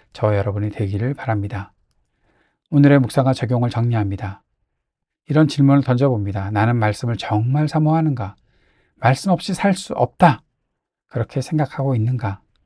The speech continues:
어떠십니까? 하나님의 말씀은 영혼을 밝히는 빛입니다. 죄를 깨닫고 돌이키게 하는 거룩한 능력입니다. 말씀을 빛으로 받아들이고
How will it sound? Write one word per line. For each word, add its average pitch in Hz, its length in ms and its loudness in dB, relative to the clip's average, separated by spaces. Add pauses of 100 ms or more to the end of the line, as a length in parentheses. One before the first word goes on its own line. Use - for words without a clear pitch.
(840)
어떠십니까? 104 680 -6 (1800)
하나님의 175 360 8
말씀은 147 460 4
영혼을 131 360 6
밝히는 120 480 -2
빛입니다. 104 720 -6 (280)
죄를 117 280 0
깨닫고 139 360 0
돌이키게 139 480 2
하는 127 220 2
거룩한 117 420 0
능력입니다. 104 720 -2 (760)
말씀을 135 640 6 (200)
빛으로 180 500 0
받아들이고 107 680 -2